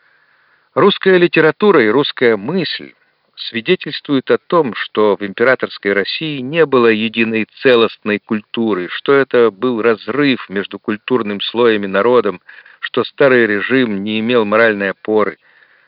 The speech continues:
Культурных консервативных идей, сил в России не было.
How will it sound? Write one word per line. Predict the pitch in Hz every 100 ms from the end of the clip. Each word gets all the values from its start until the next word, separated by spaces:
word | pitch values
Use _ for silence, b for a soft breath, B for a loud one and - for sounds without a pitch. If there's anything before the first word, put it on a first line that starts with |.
| b b b b b b b
Культурных | - 139 - 156 151 139 123 _
консервативных | 131 123 123 123 120 131 123 117 -
идей, | 104 98 131 120
сил | 101 - 135 139 113
в |
России | 110 104 - 131 123
не | 117 127 127
было. | 101 69